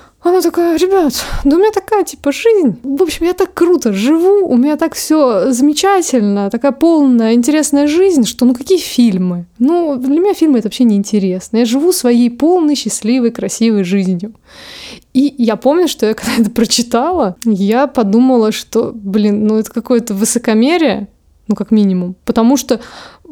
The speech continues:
полно людей, у которых, ну, не настолько разнообразный досуг, чтобы там каждые выходные проводить, э, там, в каких-то разных местах, а то и странах, там, ну, и так далее, там, какие-то себе,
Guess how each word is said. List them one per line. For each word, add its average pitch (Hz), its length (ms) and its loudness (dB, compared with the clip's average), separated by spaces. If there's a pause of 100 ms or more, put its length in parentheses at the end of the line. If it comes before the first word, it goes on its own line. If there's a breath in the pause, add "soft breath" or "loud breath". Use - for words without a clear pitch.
(120)
полно 254 360 2
людей, 208 540 -2
у 220 80 -2
которых, 240 480 -2
ну, 330 240 0
не 285 160 4
настолько 311 640 0
разнообразный 214 640 0
досуг, 208 440 -4
чтобы 196 260 -6
там 190 180 -6
каждые 202 360 -2
выходные 196 520 -2
проводить, 202 600 -4
э, 185 100 -6
там, 185 180 -10
в - 40 -14
каких-то 196 340 -8
разных 202 360 -2
местах, 196 440 -4
а 185 60 -8
то - 120 -10
и 196 60 -6
странах, 311 580 -2
там, 214 180 -4
ну, 254 120 2
и 233 40 2
так 196 180 -6
далее, 180 300 -6
там, 185 220 -12
какие-то - 320 -12
себе, 190 320 -6